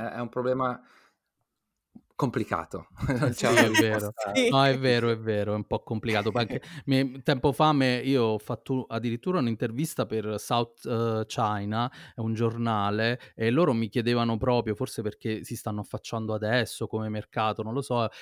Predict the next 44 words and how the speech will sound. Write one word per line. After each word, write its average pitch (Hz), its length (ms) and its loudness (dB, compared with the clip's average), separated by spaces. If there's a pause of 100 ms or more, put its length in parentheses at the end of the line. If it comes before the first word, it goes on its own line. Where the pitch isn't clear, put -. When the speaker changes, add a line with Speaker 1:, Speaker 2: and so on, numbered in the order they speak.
(100)
Speaker 2:
anche 120 260 -2
loro 120 260 4
mi 110 120 -2
dicevano 107 300 -6
la - 40 -10
stessa 117 220 -8
cosa. 110 140 -2
Ho - 60 -2
detto: 151 180 -12
"Ma 180 80 -6
secondo 180 460 -4
te?" 147 280 2
E 127 100 2
io 131 180 2
ho 101 40 -4
dato 110 240 -4
queste 110 220 -6
risposte - 420 -8
qui 131 160 -4
perché 104 420 -6 (280)
effettivamente 120 600 -2
è - 40 -6
complicato, 110 720 0
non 107 160 -2
è 120 40 -2
semplicemente 120 600 -6
il 104 60 -10
fatto 120 240 -6
di 113 100 -2
dire: 110 220 -2
"Vabbè, 120 440 -2
oggi 117 540 -2 (200)
prendo 139 340 2
la 156 120 6
maglia 135 580 4
e 110 100 4
l'allargo 120 920 2
fino 120 280 -4
a 107 40 -2
far 110 220 -4
arrivare 113 600 0
a 101 140 -4
tre 110 260 -6
X - 160 -10